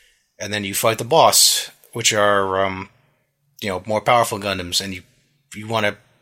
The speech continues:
run through the stages many times to get all the parts. But once you get enough parts, you can just buy the rest of them from the store.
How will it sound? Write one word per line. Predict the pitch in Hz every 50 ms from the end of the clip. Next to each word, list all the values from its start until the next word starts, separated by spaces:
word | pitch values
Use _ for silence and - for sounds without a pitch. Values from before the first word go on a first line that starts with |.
| - - - - _ - - -
run | 120 117 117
through | - 117
the | 104 107
stages | - - 117 110 104 101 101 - 104 101
many | 107 107 107 104
times | - - 104 101 101 98 - -
to | - 101 95
get | 95 95 101 101
all | 95 95
the | 92 87
parts. | - - 101 87 87 - - - - - - - - - - - _
But | - 120
once | 143 143 - -
you | 135
get | 131 139 127
enough | 123 123 120 - -
parts, | - 123 117 110 -
you | 117 110
can | - 113 101
just | 104 - -
buy | - 110 107 107 101
the | 98 98
rest | 98 110 107 - - 107
of | 95
them | 95 92 90
from | - - 98 92 92
the | 90 90 87
store. | - - - 90 85 82 85